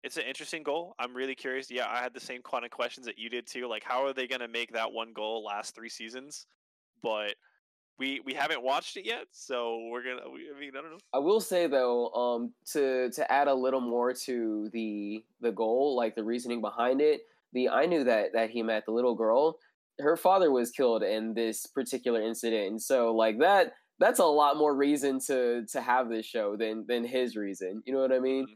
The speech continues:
Speaker 2: Like, I'm not saying, I'm not trying to downplay his reason at all. It's obviously a big deal to him, but it's, it's kinda like, you know, her,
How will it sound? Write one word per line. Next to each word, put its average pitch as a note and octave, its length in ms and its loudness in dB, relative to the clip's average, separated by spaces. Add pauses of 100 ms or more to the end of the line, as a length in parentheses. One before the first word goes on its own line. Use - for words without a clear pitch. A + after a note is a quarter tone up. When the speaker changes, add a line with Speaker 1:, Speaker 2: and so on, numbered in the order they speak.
(140)
Speaker 2:
Like, C#3+ 160 6
I'm E3+ 100 4
not D#3 260 2
saying, B2 540 2
I'm C3 60 -2
not C#3 100 2
trying C#3 160 -2
to G#2 120 -4
downplay A2 360 -2
his G2+ 100 -4
reason G#2+ 280 -2
at F2+ 120 -2
all. A2+ 300 4
It's G2+ 180 -2
obviously G2+ 540 -2
a F2+ 180 -2
big F#2+ 180 -6
deal A#2+ 260 2
to G2 100 -6
him, A2+ 300 2 (340)
but G#2 420 2
it's, B2 320 -4
it's B2+ 140 0
kinda D3 300 2
like, A#2+ 340 4 (800)
you B2 60 2
know, A2+ 160 6
her, C3 460 -4